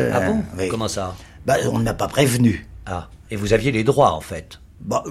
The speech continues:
Speaker 2: j'avais
Speaker 1: Les droits moraux, en tout
Speaker 2: Oui,
Speaker 1: cas.
Speaker 2: il n'y avait
Speaker 1: Oui.
Speaker 2: pas tellement longtemps qu'on avait joué Partage de Midi.
Speaker 1: Mm.
Speaker 2: Et puis ensuite
Speaker 1: Pas tellement longtemps, c'est-à-dire quoi ?
Speaker 2: Bah,
Speaker 1: Au,
Speaker 2: on, on l'a
Speaker 1: au
Speaker 2: joué
Speaker 1: Théâtre de
Speaker 2: au,
Speaker 1: France.
Speaker 2: au Théâtre de France, oui.
Speaker 1: Mm.
Speaker 2: Et puis,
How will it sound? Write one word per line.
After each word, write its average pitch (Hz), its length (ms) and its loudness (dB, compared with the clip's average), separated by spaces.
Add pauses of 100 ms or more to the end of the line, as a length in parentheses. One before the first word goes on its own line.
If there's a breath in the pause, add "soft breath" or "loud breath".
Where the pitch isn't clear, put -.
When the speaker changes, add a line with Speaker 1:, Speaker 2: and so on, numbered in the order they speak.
Speaker 2:
j'avais 90 680 -2
Speaker 1:
Les 80 60 -4
droits 101 200 0
moraux, 98 400 0
en 78 40 -12
tout 85 120 -10
Speaker 2:
Oui, 101 100 2
Speaker 1:
cas. 76 220 -8
Speaker 2:
il 82 60 -16
n'y 69 40 -12
avait 67 80 -12
Speaker 1:
Oui. - 40 -10
Speaker 2:
pas 80 80 -8
tellement 85 320 -8
longtemps 82 340 -6
qu'on 80 160 -12
avait 78 160 -8
joué 95 140 -4
Partage 78 380 -8
de 64 60 -10
Midi. 104 380 0
Speaker 1:
Mm. 90 280 -8 (840 loud breath)
Speaker 2:
Et 120 100 0
puis 127 480 4
ensuite - 360 4
Speaker 1:
Pas 139 140 6
tellement 147 260 2
longtemps, 143 280 2
c'est-à-dire 123 340 0
quoi ? 117 240 0
Speaker 2:
Bah, 101 100 4
Speaker 1:
Au, 117 280 2
Speaker 2:
on, 117 120 -2
on 98 60 -6
l'a 98 140 0
Speaker 1:
au - 20 4
Speaker 2:
joué - 80 0
Speaker 1:
Théâtre 135 160 6
de 147 60 4
Speaker 2:
au, - 20 6
Speaker 1:
France. 120 400 0
Speaker 2:
au 85 60 -8
Théâtre 82 220 -6
de 127 80 -2
France, 202 360 -2
oui. 110 80 -2
Speaker 1:
Mm. 90 80 -4 (840 loud breath)
Speaker 2:
Et 147 100 2
puis, 135 680 0